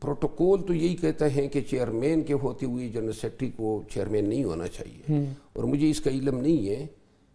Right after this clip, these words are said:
Speaker 1: कि क्यों कर ये फैसला हुआ। हो सकता है उनके leader of the opposition होने की वजह से खान ने उसको चेयरमैन बना दिया हो, लेकिन, अ,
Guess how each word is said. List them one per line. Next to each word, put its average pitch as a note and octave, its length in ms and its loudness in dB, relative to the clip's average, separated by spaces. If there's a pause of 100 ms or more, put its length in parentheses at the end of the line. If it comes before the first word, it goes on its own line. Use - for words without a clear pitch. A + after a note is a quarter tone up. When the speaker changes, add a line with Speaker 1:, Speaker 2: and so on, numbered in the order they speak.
(200)
Speaker 1:
कि A2 400 0
क्यों C3 240 -2
कर A#2+ 300 -2
ये G#2+ 120 -2
फैसला A2 380 0
हुआ। A#2+ 220 0
हो D3 220 0
सकता D3+ 340 -2
है B2+ 200 -4
उनके B2 380 -6
leader A#2+ 440 -2
of F#2+ 80 -4
the G#2+ 100 0
opposition B2+ 500 -2
होने C#3 200 4
की D3 120 0
वजह B2+ 260 0
से A#2 100 -6
खान A#2+ 240 -4
ने A2+ 80 -4
उसको G#2+ 500 -4 (500)
चेयरमैन A2 400 -2
बना G#2 220 0
दिया G2 240 -4
हो, G#2+ 280 -8 (560)
लेकिन, E3 720 2 (560)
अ, - 60 4